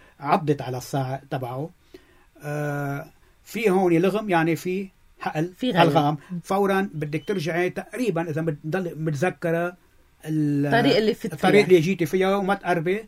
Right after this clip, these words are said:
Speaker 1: وتبلغي السلطات المعنية. هون بقصد الجيش اللبناني.
Speaker 2: نعم.
Speaker 1: هلا في ألغام للمضادة للآليات، هلا هي كمان للآليات، هي ما بتشكل خطورة كبيرة على الأفراد إلا إذا فزوا عليها يعني.
Speaker 2: نعم. بدها وزن، بدها
Speaker 1: إيه،
Speaker 2: تقل.
Speaker 1: بدها وزن فوق المية وخمسين كيلو.
Speaker 2: نعم.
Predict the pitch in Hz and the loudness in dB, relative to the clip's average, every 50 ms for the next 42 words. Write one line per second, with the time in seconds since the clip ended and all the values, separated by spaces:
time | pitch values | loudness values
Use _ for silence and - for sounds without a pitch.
0 | - - - _ - 175 156 147 196 190 170 156 170 156 - 165 151 151 147 175 | -16 -20 -14 _ -4 -2 2 2 4 4 4 2 0 0 0 0 0 0 2 2
1 | 165 156 - 143 135 139 135 135 139 139 147 139 147 151 139 135 - - 139 123 | 0 0 2 0 0 2 2 2 2 2 2 2 2 0 -2 -2 -4 -6 -6 -6
2 | 127 120 131 139 135 131 135 123 - 117 107 107 - - - - 170 143 131 - | -4 -2 -2 -2 -2 -2 -6 -8 -8 -10 -12 -12 -16 -12 -8 -6 -6 -6 -8 -6
3 | - - 165 143 143 - - 214 214 202 185 156 220 240 240 220 185 175 165 160 | -2 0 2 2 0 0 -2 0 2 2 2 2 0 -2 0 0 0 2 2 2
4 | 156 151 147 147 147 143 143 143 139 143 185 202 156 156 147 147 143 151 147 139 | 2 2 2 0 0 -2 -2 -2 0 0 0 0 0 0 0 0 -2 -2 -2 0
5 | 143 143 151 147 139 143 151 143 147 156 147 143 156 165 156 - 143 156 170 160 | 0 2 2 2 2 0 0 -2 -2 -2 0 0 -2 -2 -2 -2 -2 0 0 0
6 | 147 135 135 131 135 127 127 127 123 139 135 - 165 202 208 208 156 - - 214 | -2 -2 -4 -4 -6 -6 -4 -6 -8 -8 -8 -6 -6 -6 -6 -6 -6 -6 -6 -6
7 | 208 - 175 151 139 - _ _ - - _ _ - - - - - - 160 - | -4 -4 -6 -6 -6 -10 _ _ -20 -20 _ _ -20 -20 -20 -12 -8 -6 -4 -2
8 | 190 202 185 165 151 135 135 165 180 165 151 139 135 139 143 151 143 147 - - | 0 2 2 2 2 2 2 2 4 4 4 2 2 0 0 0 -2 -4 -2 0
9 | 175 175 175 175 180 180 170 147 160 156 - 175 147 135 151 139 151 165 151 127 | 0 0 0 0 0 0 0 0 0 2 2 2 2 2 2 4 4 4 4 4
10 | 117 117 - - - - - 208 190 165 151 - _ _ _ _ _ _ _ - | 0 -4 -12 -14 -10 -6 -4 -2 -2 -4 -4 -8 _ _ _ _ _ _ _ -4
11 | 175 190 196 180 180 226 220 196 175 147 147 135 131 151 151 170 180 175 156 185 | -2 0 0 2 2 4 4 4 4 2 0 -2 -4 -2 0 4 4 4 6 4
12 | 180 - 180 170 165 160 160 170 170 151 - 170 - 156 170 170 156 - 143 135 | 4 6 6 6 6 6 4 0 0 -2 -4 -4 -2 -2 0 0 -2 -2 -2 -4
13 | - - 131 - - 120 120 127 143 156 160 143 151 | -4 -4 -6 -6 -8 -8 -8 -8 -8 -8 -8 -10 -12